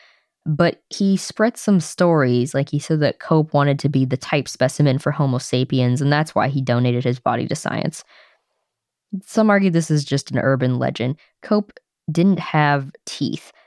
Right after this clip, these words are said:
and he knew that teeth were important to classification.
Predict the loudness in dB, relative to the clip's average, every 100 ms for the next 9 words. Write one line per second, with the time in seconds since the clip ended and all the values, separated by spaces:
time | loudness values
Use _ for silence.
0 | _ 0 4 4 4 2 0 -2 0 0
1 | 0 -2 -2 -2 -2 -2 -4 -4 -2 -2
2 | -4 -10 -8 -10 -8 -6 -6